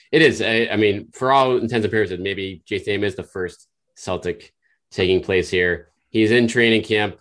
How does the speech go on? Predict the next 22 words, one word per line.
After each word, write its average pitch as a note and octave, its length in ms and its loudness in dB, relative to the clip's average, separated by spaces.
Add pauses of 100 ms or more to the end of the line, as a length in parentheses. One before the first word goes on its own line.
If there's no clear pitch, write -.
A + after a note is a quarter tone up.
(540)
um, F#2+ 240 -6
with G2 160 -10
Team G#2 180 -6
U G2+ 80 -2
S F#2+ 140 -6
A G2 100 -6
for F#2 120 -10
the F#2 40 -6
next F#2 180 -8
couple F#2 140 -12
weeks F#2 160 -4
before - 280 -10
they F2+ 120 -4
head F2+ 160 -6
off E2+ 320 -4 (540)
to G2+ 100 -12
Tokyo. F2 840 -4 (260)
So, C3+ 200 -2
f-, - 340 -16
so D#3 200 -2
for E3+ 140 2
you, F#3 480 4